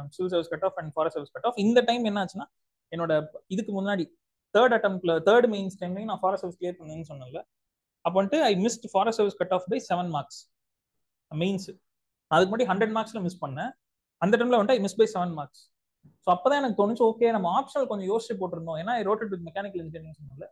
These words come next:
ஒருவேளை நம்ம optional கொஞ்சம் யோசிச்சு போட்டிருந்தா maybe I would have cleared, maybe service கூட வாங்கிருக்கலாமோ அப்படின்னு எனக்கு தோணுச்சு.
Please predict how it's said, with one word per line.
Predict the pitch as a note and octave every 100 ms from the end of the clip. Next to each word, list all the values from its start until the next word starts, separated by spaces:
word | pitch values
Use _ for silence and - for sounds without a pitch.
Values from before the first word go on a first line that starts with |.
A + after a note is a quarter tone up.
| _
ஒருவேளை | F3 B3
நம்ம | A#3+ F3
optional | B3+ - - A3+
கொஞ்சம் | F#3 F3+
யோசிச்சு | G#3+ -
போட்டிருந்தா | F3+ E3 D#3+ F3+ C4+ - _ _ _ _ _ _ _ _
maybe | F#3 A3+
I |
would | G3
have | F3+ G3
cleared, | F#3+ F3+
maybe | E3+ A#3 A#3+ G#3+ F3+ _ _
service | - A3+ A#3
கூட | A3
வாங்கிருக்கலாமோ | F#3 F#3+ F3+ D#3 D3+ E3 C#3 _ _
அப்படின்னு | - F#3 F3+
எனக்கு | C#3+ D#3
தோணுச்சு. | D3 -